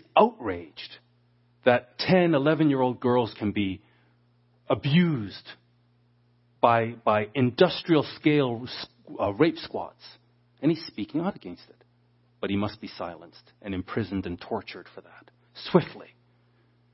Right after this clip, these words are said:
But the actual perpetrators, they didn't understand. It's a, it's a different culture. Let them go. And then when he's imprisoned, there's a narrative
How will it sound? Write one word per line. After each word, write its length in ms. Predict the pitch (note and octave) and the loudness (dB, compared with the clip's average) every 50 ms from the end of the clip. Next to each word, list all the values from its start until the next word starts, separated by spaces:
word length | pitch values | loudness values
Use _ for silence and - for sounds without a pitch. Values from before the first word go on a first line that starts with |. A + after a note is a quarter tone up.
| _ _ _ _ _ | _ _ _ _ _
But 120 | - G2+ | -4 0
the 80 | A2 B2 | 2 2
actual 280 | B2+ - - - A2 - | 2 2 0 -4 -4 -2
perpetrators, 760 | - - G3+ G3 D#3+ - - A#2 G2 F#2 F2+ F#2 F2 F2+ - - - - _ _ _ _ _ _ _ _ _ _ _ _ _ _ _ _ _ _ _ _ _ _ _ _ _ _ _ - | 0 0 0 0 0 -2 -2 -2 -2 -2 -2 -4 -8 -10 -12 -14 -20 -20 _ _ _ _ _ _ _ _ _ _ _ _ _ _ _ _ _ _ _ _ _ _ _ _ _ _ _ -2
they 80 | A#2+ | 0
didn't 200 | A#2 B2 A#2 A#2 | 2 2 2 2
understand. 600 | A2 G#2 G2 F#2+ - - - G2+ F#2 F#2 F#2 F#2 | 2 0 0 -4 -6 -8 -6 -6 -4 -4 -4 -4
It's 120 | G#2+ - - | -6 -8 -10
a, 60 | - _ - | -14 _ -18
it's 160 | - - - - | -20 -20 -8 -4
a 100 | - - | -2 -2
different 240 | - - A2 G#2+ - | -2 -2 -4 -6 -6
culture. 420 | - G2 F2 - - - G#2 F#2 | -8 -10 -10 -10 -10 -10 -8 -6
Let 200 | F#2+ G2+ - _ | -6 -8 -8 _
them 140 | F#2 F2+ F2 | -12 -14 -14
go. 160 | - - - _ _ _ _ _ _ _ _ _ _ _ _ _ _ _ _ _ _ _ _ _ _ _ _ _ _ _ _ _ _ _ _ _ _ _ _ _ _ _ _ _ _ _ _ - | -16 -18 -20 _ _ _ _ _ _ _ _ _ _ _ _ _ _ _ _ _ _ _ _ _ _ _ _ _ _ _ _ _ _ _ _ _ _ _ _ _ _ _ _ _ _ _ _ -2
And 140 | A#2+ A#2 A2+ | 0 2 2
then 380 | B2+ B2 A#2+ B2 A#2+ A#2+ A#2 A2 | 4 2 2 2 0 0 -2 -2
when 160 | G#2+ A2+ G#2+ | 0 0 0
he's 200 | G#2 A2+ G#2 F#2+ | 0 -2 -2 -2
imprisoned, 640 | G2+ G2 F#2+ - - G2+ F#2+ - F#2+ F2 F2+ G2+ A#2 - _ _ _ _ _ _ _ _ _ | -2 -4 0 2 2 2 2 0 -6 -6 -6 -8 -10 -12 _ _ _ _ _ _ _ _ _
there's 160 | - A2 G#2 G#2+ | -4 -2 0 0
a 60 | G2+ | 0
narrative 580 | G2+ G2+ A#2+ D#3 F#3 F#3+ D3+ A2 F#2+ F#2+ F2+ | 0 0 -2 -2 -2 -2 -2 -2 -2 -4 -4